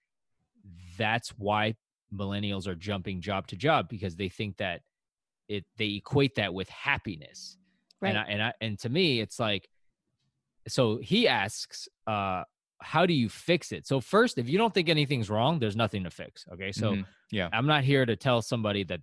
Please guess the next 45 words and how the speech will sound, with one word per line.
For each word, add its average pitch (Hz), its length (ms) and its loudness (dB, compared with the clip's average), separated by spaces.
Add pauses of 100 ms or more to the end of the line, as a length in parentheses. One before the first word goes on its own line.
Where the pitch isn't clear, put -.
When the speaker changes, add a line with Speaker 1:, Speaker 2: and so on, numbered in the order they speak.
Speaker 1:
that's 98 280 -4
wrong. 90 400 -4
So - 140 -4
if 95 80 -8
somebody's 151 360 2
like, 110 160 2 (420)
"I 101 120 0
wanna 123 240 2
jump 117 240 -2
from 110 160 -4
job 110 220 -2
to 117 60 -6
job 147 360 4
until 107 240 -2
I 104 80 0
find 104 320 -2
my 92 100 -2
dream 95 280 -4
job 135 340 2 (100)
and, 101 340 -6 (480)
uh, 95 220 -2
until 101 240 -4
I 95 80 0
find, 101 480 -2 (100)
you 104 120 -6
know, 87 140 -4
happiness 120 640 -2
there," 151 160 4
it's 107 100 -2
like 165 120 4
a 165 60 2
relationship, 165 540 2
right? 107 180 -2
"I'm 95 100 -6
gonna 101 180 -4
date 110 340 -2
a - 60 -16
person 127 320 -6
to 156 40 -2
person 131 300 -4
until 101 220 -4
I 95 40 -4
find 101 320 -4
the 110 160 6
one." 104 300 4